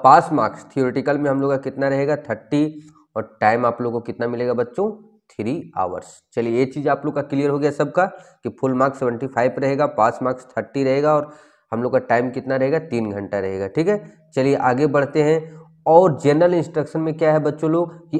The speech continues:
answer any five question, मात्र पांच क्वेश्चन का ही आंसर देना है। वही चीज़ सबसे पहले हेडिंग में देख लीजिएगा आप लोग,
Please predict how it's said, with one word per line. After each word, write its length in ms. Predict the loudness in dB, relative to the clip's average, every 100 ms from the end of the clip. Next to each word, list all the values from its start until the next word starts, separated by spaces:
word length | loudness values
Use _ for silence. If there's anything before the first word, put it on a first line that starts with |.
| 0
answer 380 | 0 0 -2 0 2
any 220 | 2 0
five 280 | 0 -2 -2 -6
question, 320 | -8 -8 -2
मात्र 360 | 2 4 2 -2 2
पांच 320 | 4 2 -2
क्वेश्चन 460 | -4 -6 -4 -6 -4
का 120 | 0
ही 140 | 2
आंसर 280 | 2 0 -2
देना 220 | -2 -2
है। 100 | 0
वही 100 | 0
चीज़ 180 | -2 -4
सबसे 280 | -4 -4 -4
पहले 220 | -2 0
हेडिंग 320 | 0 0 0 0
में 100 | 0
देख 200 | -2 -2
लीजिएगा 320 | -2 0 0
आप 120 | 0
लोग, 220 | -4 -6